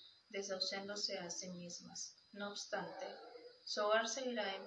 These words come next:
pie eternamente, listo para cuando decidas entrar a ocuparlo.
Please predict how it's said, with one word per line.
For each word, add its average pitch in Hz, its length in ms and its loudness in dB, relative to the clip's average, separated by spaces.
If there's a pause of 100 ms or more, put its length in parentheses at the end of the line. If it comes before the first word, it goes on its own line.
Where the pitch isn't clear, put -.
pie 180 160 0
eternamente, 180 920 -2 (160)
listo 202 460 -2
para 208 240 -2
cuando 175 340 0
decidas 175 560 -4
entrar 175 340 -4
a 185 60 -2
ocuparlo. - 640 -2